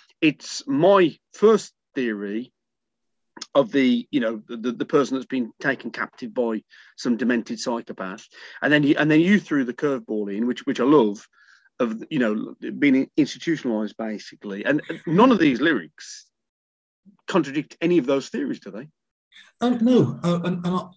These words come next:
Speaker 2: I've branched my theories now as well, because at
Speaker 1: Mm.
Speaker 2: first sight I thought it was a mental institution,
Speaker 1: Mm-hmm.
Speaker 2: and now I'm not convinced it isn't, you know, a, a,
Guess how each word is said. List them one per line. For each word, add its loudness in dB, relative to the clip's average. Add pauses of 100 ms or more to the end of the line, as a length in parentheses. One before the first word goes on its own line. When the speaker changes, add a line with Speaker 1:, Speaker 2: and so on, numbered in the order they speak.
(200)
Speaker 2:
I've 0
branched -2
my -2
theories 0
now -6
as -10
well, -2
because -4
at 2
Speaker 1:
Mm. -6
Speaker 2:
first 0
sight -2
I -8
thought -2
it -4
was -4
a -2
mental -2
institution, -8 (220)
Speaker 1:
Mm-hmm. -4 (160)
Speaker 2:
and -2
now 2
I'm 0
not -2
convinced -2
it -2
isn't, -4 (320)
you -10
know, 0
a, -2
a, -6